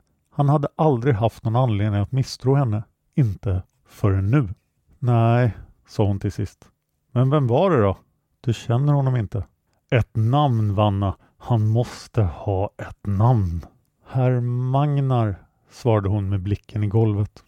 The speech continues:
Han tänkte efter. Hon hade haft många riddare som hade trånat efter henne, skrivit dikter åt henne och sjungit sånger utanför hennes fönster innan han kom in i hennes liv. Hon hade inte velat prata om dem och han hade aldrig sett någon anledning till att pressa henne i ämnet.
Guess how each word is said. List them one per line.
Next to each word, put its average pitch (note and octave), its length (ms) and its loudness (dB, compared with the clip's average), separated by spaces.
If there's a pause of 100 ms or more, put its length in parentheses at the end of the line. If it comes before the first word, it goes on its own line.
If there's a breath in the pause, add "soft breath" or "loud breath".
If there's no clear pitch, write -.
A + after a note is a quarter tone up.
(300)
Han C#3 200 2
tänkte C#3+ 340 2
efter. - 440 -2 (380)
Hon E3 240 -2
hade D3+ 160 0
haft - 140 -4
många D#3+ 480 0
riddare B2+ 480 0
som - 140 -6
hade G#2 140 -2
trånat A#2 560 -2
efter A2+ 240 0
henne, G2+ 400 -2
skrivit A#2+ 440 0
dikter - 420 0
åt G2 220 0
henne G2+ 140 -2
och F#2+ 60 -4
sjungit G#2 360 -2
sånger A2+ 560 0
utanför A2 360 0
hennes G#2 200 0
fönster B2+ 520 -2
innan G#2 300 0
han F#2+ 340 -2
kom G2+ 260 -6
in G2 220 -2
i F#2+ 40 -2
hennes F#2 320 -4
liv. A#2+ 340 0 (400)
Hon B2 200 0
hade C3 140 2
inte C3 160 -2
velat A2+ 200 2
prata B2+ 460 0
om G2 180 0
dem G2 280 -4
och G#2 240 -2
han A2+ 220 -2
hade A#2+ 160 0
aldrig A2+ 380 0
sett - 240 -4
någon A2 100 -2
anledning A2 500 0
till G2+ 160 -6
att - 120 -6
pressa - 380 -2
henne A2 180 2
i G#2+ 40 2
ämnet. A2 380 0